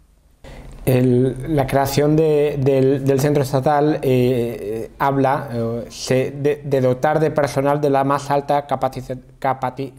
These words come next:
capacitación científico-técnica en las distintas áreas y materias.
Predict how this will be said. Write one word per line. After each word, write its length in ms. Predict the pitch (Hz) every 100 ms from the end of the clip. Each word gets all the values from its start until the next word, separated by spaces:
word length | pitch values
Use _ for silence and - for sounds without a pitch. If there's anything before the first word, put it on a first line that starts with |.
| -
capacitación 960 | 123 117 120 110 - 110 107 - 147
científico-técnica 1080 | 139 127 123 139 131 127 123 139 151 147 151 - - - - -
en 140 | 135
las 120 | 123
distintas 500 | 120 123 139 147 -
áreas 280 | 139 143 127
y 40 |
materias. 560 | 120 110 127 123 110 -